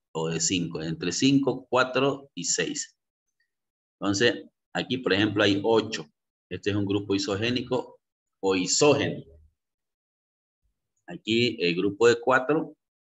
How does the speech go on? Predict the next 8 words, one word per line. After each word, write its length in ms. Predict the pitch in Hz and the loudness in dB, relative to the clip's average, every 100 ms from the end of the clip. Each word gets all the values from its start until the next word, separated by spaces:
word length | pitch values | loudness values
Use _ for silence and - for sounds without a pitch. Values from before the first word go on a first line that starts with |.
| _ _ _ - | _ _ _ 2
Y 240 | 147 156 | 4 4
cuando 340 | 151 123 113 113 | 2 2 2 0
tienen 280 | 139 135 | 2 2
una 480 | 131 135 127 123 - _ _ _ _ _ | 2 2 0 -6 -12 _ _ _ _ _
pequeña 720 | 101 92 110 123 120 113 - _ _ _ | -8 -4 -2 2 0 0 -8 _ _ _
depresión 680 | 98 98 - 98 - 131 135 | -4 -2 0 -2 0 2 2
se 180 | 117 90 | 0 -2
llaman 540 | 95 104 104 101 - | -4 -2 -4 -4 -10